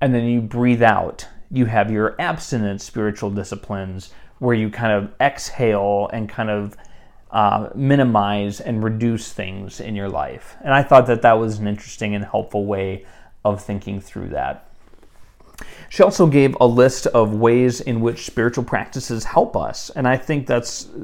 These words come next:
uh, these are really well written, so I'm gonna go through a few of these. So she writes that spiritual disciplines build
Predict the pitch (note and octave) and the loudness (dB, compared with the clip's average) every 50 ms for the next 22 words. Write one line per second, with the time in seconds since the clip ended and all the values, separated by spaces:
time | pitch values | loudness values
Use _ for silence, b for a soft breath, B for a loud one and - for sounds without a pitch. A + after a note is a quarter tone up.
0 | - G2+ A2+ G#2+ G2+ G2+ G#2 A2 A#2+ A#2+ A#2 A2+ A2 G#2+ A2 A2+ A2 A2 A2 G#2+ | -2 2 4 6 6 6 4 2 0 0 2 2 2 0 2 2 0 0 2 2
1 | G#2+ G2+ G2+ G2+ G#2 G#2+ - A2+ A2 A2 G#2 - A#2 A2 A2 A2 G#2 G2+ G2+ G2+ | 4 4 4 2 2 -2 -4 -4 -4 -6 -4 -2 -2 0 0 0 -2 0 0 0
2 | F#2+ G2 F#2+ - - G2+ G2 G2+ G2 G2 G2 B B B B B B B B B | -2 -2 -4 -6 -8 -6 -4 -2 -2 -4 -4 B B B B B B B B B
3 | B - A2 - - A2 G#2 F2+ F#2 F#2 F2 E2 E2 G2+ - - - - - - | B -4 -2 0 0 0 0 0 -2 -4 -6 -6 -6 -6 -6 -6 -4 -4 -4 -6
4 | - - - - - D3 C3 - - D3+ C#3+ C#3+ C3 C3 C3 - - C3 A#2 A2 | -8 -14 -8 0 4 4 4 6 8 8 10 10 8 8 6 4 6 8 8 8
5 | - - B B B B B B B B - - - E3+ F3 E3+ - E3+ D3+ B2+ | 8 4 B B B B B B B B 0 6 8 10 10 10 8 8 8 8
6 | C3 C3+ - D3+ - - C#3 B2+ A#2+ A#2+ A#2 B2+ - - C#3 B2+ A#2+ C#3 C#3 D#3 | 8 8 6 6 6 4 4 4 6 4 4 2 0 0 0 2 6 6 6 6
7 | D#3+ E3+ D#3 | 6 4 2